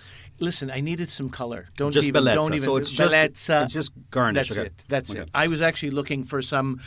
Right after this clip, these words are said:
Speaker 1: cilantro or basil, something
Speaker 2: You're not
Speaker 1: like
Speaker 2: gonna,
Speaker 1: that.
Speaker 2: yeah,
Speaker 1: Not gonna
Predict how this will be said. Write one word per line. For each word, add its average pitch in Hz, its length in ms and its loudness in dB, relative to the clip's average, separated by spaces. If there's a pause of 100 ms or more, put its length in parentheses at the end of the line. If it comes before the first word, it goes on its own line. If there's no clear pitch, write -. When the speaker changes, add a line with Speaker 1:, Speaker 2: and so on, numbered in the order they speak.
(120)
Speaker 1:
cilantro 147 520 -2
or 139 80 -2
basil, 147 680 2
something 143 300 -2
Speaker 2:
You're 131 60 2
not 156 120 4
Speaker 1:
like - 80 0
Speaker 2:
gonna, - 140 -2
Speaker 1:
that. - 60 -4
Speaker 2:
yeah, 117 120 0
Speaker 1:
Not 101 140 -2
gonna 151 40 0